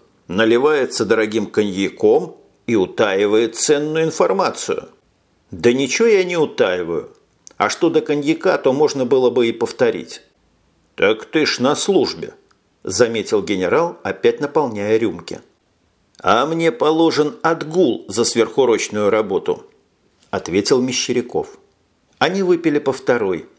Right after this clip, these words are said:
и Мещеряков подробно описал события минувшей ночи,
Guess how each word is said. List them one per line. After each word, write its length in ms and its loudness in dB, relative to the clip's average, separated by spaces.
и 80 -2
Мещеряков 840 0
подробно 520 0
описал 360 0
события 520 0
минувшей 480 -2
ночи, 420 0